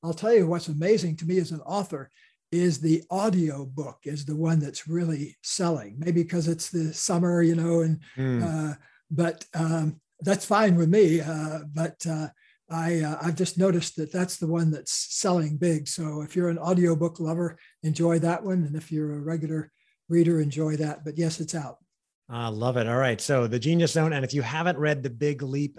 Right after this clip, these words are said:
Speaker 2: make sure you get that book as well as all the books that Gay has out there. Doctor Hendricks, thank you again for coming on and spending time with us. It was absolutely wonderful and look forward to talking to you again soon.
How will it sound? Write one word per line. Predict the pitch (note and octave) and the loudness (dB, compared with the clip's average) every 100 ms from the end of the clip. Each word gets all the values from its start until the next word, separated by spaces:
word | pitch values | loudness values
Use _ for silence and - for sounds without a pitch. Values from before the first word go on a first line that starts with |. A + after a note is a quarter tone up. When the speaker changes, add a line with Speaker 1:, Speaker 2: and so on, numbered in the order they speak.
| - | -10
Speaker 2:
make | C3 C3 | -8 -6
sure | D3+ | 0
you | C3+ B2 | 0 2
get | C3 C3 | 0 -2
that | B2 - | -4 -2
book | C3 B2+ A#2 | -4 -4 -8
as | A2 | -6
well | A#2+ D3 D3 C#3+ - - _ B2 | 0 2 2 0 -6 -20 _ -8
as | A#2+ G#2+ | -6 -6
all | C#3 C3+ F3+ | -4 -2 -2
the | |
books | G#2 G#2 G2+ - | -4 -6 -8 -8
that | G#2+ - | -10 -8
Gay | - A2 | -8 -8
has | G2 G#2 G#2+ | -6 -8 -8
out | G#2 | -10
there. | A2 G#2+ G#2 _ - | -8 -8 -10 _ -4
Doctor | D3 D3+ | -2 2
Hendricks, | C3+ D#3 - | 2 2 0
thank | E3 E3+ | 2 4
you | F#3+ | 4
again | D3+ D#3+ | 4 2
for | D#3 C#3+ C3+ C3 _ - | 0 0 0 -2 _ -6
coming | D#3+ D3+ | -2 0
on | D3+ | 0
and | C#3+ | -2
spending | D3+ C#3+ | -2 -4
time | - D3 F3 | -2 0 2
with | F3+ | 4
us. | F3 D#3+ - | 4 2 -2
It | |
was | C3 - | -4 -4
absolutely | C#3 D3+ D#3 C3+ | -4 -2 -2 -2
wonderful | B2+ C#3 C#3+ D#3+ | -2 -4 -2 -2
and | C#3 B2 | -2 -4
look | - | -4
forward | C3+ C3+ | -4 -2
to | |
talking | C3+ C3+ C#3+ | -2 -4 -2
to | |
you | C#3 | -2
again | C3+ C#3 | 0 -2
soon. | - F#3 | 0 -2